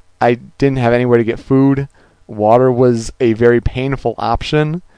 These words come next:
and I'm sitting there with, in, you know, on a bench at an airport, looking outside at the terminals and, you know,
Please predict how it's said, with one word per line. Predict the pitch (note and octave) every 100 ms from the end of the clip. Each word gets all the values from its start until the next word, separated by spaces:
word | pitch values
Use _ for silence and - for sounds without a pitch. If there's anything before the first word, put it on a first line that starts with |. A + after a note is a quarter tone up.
| _ _ _
and | - B2
I'm | B2 B2+ B2+
sitting | - C3+
there | C3 B2+
with, | B2+ B2+ _ -
in, | C#3 B2 B2 B2
you | B2+
know, | A#2+
on | B2
a |
bench | A#2 C#3 C#3+ C3 -
at | C3
an | B2
airport, | C3+ C#3+ - A#2 A#2 A2 _ _ _
looking | A#2+ A#2+ B2+
outside | A#2+ B2+ A#2+ A2+
at | A2+
the | A2
terminals | - C3 A2+ G#2 G#2 G2+ G#2
and, | G#2 G#2 G2 F#2 - _ _ _ _
you | B2
know, | G#2+ G#2